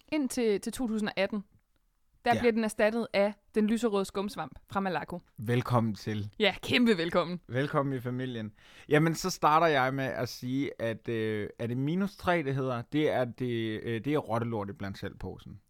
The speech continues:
Speaker 1: Lige præcis. Og nul nul, som jo ikke er bestået, det er det afsluttede Dracula-bolsje.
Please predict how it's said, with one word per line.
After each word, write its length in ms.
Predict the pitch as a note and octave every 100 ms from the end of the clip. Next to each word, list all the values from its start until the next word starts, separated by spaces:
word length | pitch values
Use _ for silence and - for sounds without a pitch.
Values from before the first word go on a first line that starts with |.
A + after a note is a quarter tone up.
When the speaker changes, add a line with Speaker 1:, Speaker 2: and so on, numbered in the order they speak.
| _
Speaker 1:
Lige 140 | A3+
præcis. 380 | G#3 F#3+ F#3 -
Og 220 | - F#3+
nul 220 | G3 A#3 C4
nul, 300 | B3+ B3 B3+
som 240 | G#3 F3+
jo 120 | E3+
ikke 180 | - A#3+
er 40 |
bestået, 380 | A3+ - A3+ G#3
det 80 | A3+
er 40 |
det 120 | G#3 -
afsluttede 520 | F3 G#3 G#3 F3+ E3
Dracula-bolsje. 840 | - A#3 C4 C#4+ B3+ A#3+ - -